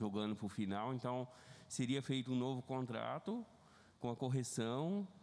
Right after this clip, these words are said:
e com a carência de noventa dias.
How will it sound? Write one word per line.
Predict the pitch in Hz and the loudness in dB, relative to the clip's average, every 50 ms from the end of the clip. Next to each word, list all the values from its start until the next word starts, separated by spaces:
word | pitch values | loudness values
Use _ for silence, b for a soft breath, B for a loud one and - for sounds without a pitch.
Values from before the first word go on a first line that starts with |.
| - - - | -12 -6 -2
e | 147 147 147 143 139 139 139 135 127 - | 0 2 2 2 2 2 2 0 0 0
com | 139 123 | -2 -2
a | 131 | -2
carência | 127 147 131 120 120 127 131 131 - 147 135 | 0 -2 -2 0 0 0 -2 0 -2 -2 -2
de | 135 143 143 143 147 143 143 139 139 139 135 135 127 127 117 | 0 0 0 0 0 0 0 0 0 0 0 0 0 0 0
noventa | 123 120 120 127 131 135 160 151 | 0 0 0 0 0 0 -2 -2
dias. | 123 107 107 101 101 98 92 | -2 0 0 2 2 0 -2